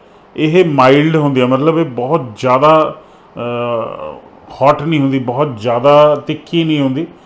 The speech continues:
ਕਲਰ ਇਹਦਾ ਜ਼ਿਆਦਾ ਹੁੰਦਾ। ਤੇ ਆਮ ਜਿਹੜੀਆਂ ਮਿਰਚਾਂ ਸਾਨੂੰ ਮਿਲਦੀਆਂ ਨੇ, ਉਹ ਤਿੱਖੀਆਂ ਬਹੁਤ ਜ਼ਿਆਦਾ ਹੁੰਦੀਆਂ ਨੇ। ਇਹਨਾਂ ਦੋਨਾਂ ਦੇ ਵਿੱਚ ਵਿਚਾਲੇ ਦੇਸੀ ਮਿਰਚ ਆਉਂਦੀ ਹੈ। ਸਾਊਥ ਅਮਰੀਕਾ ਦੇ ਵਿੱਚ ਉਹਨੂੰ ਇੱਕ ਤਰ੍ਹਾਂ ਦੀ, ਅ, ਇਸੇ ਤਰ੍ਹਾਂ ਦੀ ਇੱਕ ਹੋਰ ਮਿਰਚ ਹੈ, ਜਿਹਨੂੰ ਕਾਇਨ ਪੇਪਰ ਕਹਿੰਦੇ ਨੇ।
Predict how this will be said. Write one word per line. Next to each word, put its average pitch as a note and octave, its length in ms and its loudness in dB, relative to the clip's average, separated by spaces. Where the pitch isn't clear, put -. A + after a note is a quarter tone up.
ਕਲਰ D3+ 300 4
ਇਹਦਾ D#3+ 240 4
ਜ਼ਿਆਦਾ C3 340 2
ਹੁੰਦਾ। D3+ 200 0
ਤੇ D#3+ 100 -4
ਆਮ D3 280 4
ਜਿਹੜੀਆਂ E3+ 220 -2
ਮਿਰਚਾਂ E3 320 -2
ਸਾਨੂੰ D#3 240 -4
ਮਿਲਦੀਆਂ D#3 320 -2
ਨੇ, E3+ 80 -4
ਉਹ F3+ 160 -2
ਤਿੱਖੀਆਂ F3+ 420 -4
ਬਹੁਤ D#3+ 260 -2
ਜ਼ਿਆਦਾ A#2+ 260 0
ਹੁੰਦੀਆਂ G#2+ 300 -8
ਨੇ। A2 60 -12
ਇਹਨਾਂ F#3+ 220 4
ਦੋਨਾਂ F#3+ 260 4
ਦੇ G3 100 4
ਵਿੱਚ E3+ 240 2
ਵਿਚਾਲੇ C#3 380 2
ਦੇਸੀ C#3 400 -4
ਮਿਰਚ D3+ 300 -2
ਆਉਂਦੀ B2 360 -4
ਹੈ। C3 80 -10
ਸਾਊਥ C#3+ 320 2
ਅਮਰੀਕਾ E3+ 380 2
ਦੇ E3 100 0
ਵਿੱਚ F3 300 -2
ਉਹਨੂੰ C#3 460 -4
ਇੱਕ C#3+ 220 -6
ਤਰ੍ਹਾਂ D3 280 0
ਦੀ, D3+ 200 0
ਅ, C3 440 2
ਇਸੇ C3+ 260 -2
ਤਰ੍ਹਾਂ D#3+ 180 0
ਦੀ D#3+ 80 -2
ਇੱਕ D#3 100 -6
ਹੋਰ D3+ 180 2
ਮਿਰਚ D3+ 300 -2
ਹੈ, D#3 60 0
ਜਿਹਨੂੰ D3 260 -2
ਕਾਇਨ B2+ 420 -2
ਪੇਪਰ C3+ 300 -4
ਕਹਿੰਦੇ B2 260 -6
ਨੇ। B2+ 120 -8